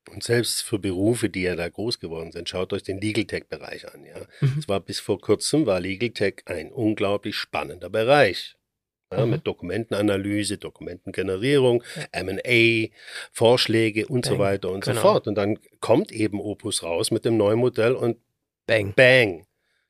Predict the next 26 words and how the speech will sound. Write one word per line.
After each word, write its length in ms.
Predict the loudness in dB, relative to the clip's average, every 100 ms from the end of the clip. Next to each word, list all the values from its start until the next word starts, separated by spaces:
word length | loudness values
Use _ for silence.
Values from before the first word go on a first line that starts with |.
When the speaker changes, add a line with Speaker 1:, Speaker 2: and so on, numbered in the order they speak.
| -2
Speaker 1:
Die 40 |
ganzen 320 | 2 2 2
Legal 260 | 2 2 -2
Tech 240 | 0 0
Firmen 340 | 2 4 4 2 _ _ -20 _ _ _ _
spielen 320 | _ -10 -8
keine 280 | -8 -2 2
Rolle 260 | 4 4
mehr. 200 | 0 -6
Wir 100 | -4
hatten's 380 | -2 0 -2 -4 -10 -20 -20 _ _ _ 4
eineinhalb 400 | 4 6 6 6
Jahre 300 | 6 6 2
vorher, 400 | 2 2 2 2
ja, 140 | 4
da, 300 | 2 2 -2 -6 -12
da 120 | -6
hab 120 | -4 -2
ich 80 |
mit 140 | -2 0
den 100 | 0
Ohren 260 | 0 -2
geschnackelt, 500 | -4 -2 0 0 -4
als 160 | -2 -2
du 60 | 0
deine, 340 | 2 4 2